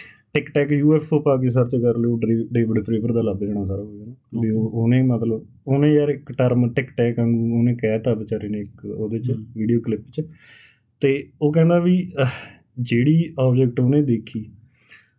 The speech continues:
Speaker 1: ਉਹ ਕਹਿੰਦਾ ਪੰਜਾਹ ਹਜ਼ਾਰ ਫੀਟ ਤੇ ਮੰਨ ਲਾ ਉੱਡ ਰਹੀ ਸੀ,
Speaker 2: ਹੂੰ।
Speaker 1: ਹਨਾ?
Speaker 2: ਹੂੰ।
Speaker 1: ਤਾਂ ਪੰਜਾਹ ਹਜ਼ਾਰ ਤੋਂ ਕਹਿੰਦਾ ਵੀ ਗਰ-,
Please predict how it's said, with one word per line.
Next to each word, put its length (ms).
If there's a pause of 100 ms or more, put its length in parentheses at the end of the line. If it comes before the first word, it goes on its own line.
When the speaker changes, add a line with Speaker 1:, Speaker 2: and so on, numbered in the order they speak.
(220)
Speaker 1:
ਉਹ 80
ਕਹਿੰਦਾ 200
ਪੰਜਾਹ 420
ਹਜ਼ਾਰ 240
ਫੀਟ 280
ਤੇ 300
ਮੰਨ 300
ਲਾ 80
ਉੱਡ 200
ਰਹੀ 180
ਸੀ, 160 (320)
Speaker 2:
ਹੂੰ। 120 (360)
Speaker 1:
ਹਨਾ? 120
Speaker 2:
ਹੂੰ। 420 (280)
Speaker 1:
ਤਾਂ 80
ਪੰਜਾਹ 380
ਹਜ਼ਾਰ 240
ਤੋਂ 220
ਕਹਿੰਦਾ 260 (260)
ਵੀ 180
ਗਰ-, 280